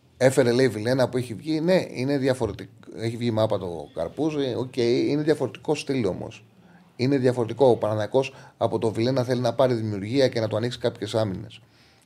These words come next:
Χρειάζεται, είναι ένας άλλου τύπου παίκτης που τον βοηθά στο επιθετικό κομμάτι να είναι πιο δημιουργικός. Εμένα δεν μου αρέσουν οι παίκτες τύπου Βιλένα που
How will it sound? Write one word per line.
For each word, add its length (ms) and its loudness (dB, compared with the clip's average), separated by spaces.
Χρειάζεται, 760 4
είναι 220 2
ένας 380 0
άλλου 320 6
τύπου 300 -4
παίκτης 460 -2
που 100 -4
τον 200 2
βοηθά 460 6
στο 120 -2
επιθετικό 360 -2
κομμάτι 440 0
να 80 0
είναι 120 0
πιο 140 0
δημιουργικός. 580 0
Εμένα 180 2
δεν 80 2
μου 80 6
αρέσουν 220 4
οι 40 0
παίκτες 340 -4
τύπου 240 -8
Βιλένα 380 2
που 220 0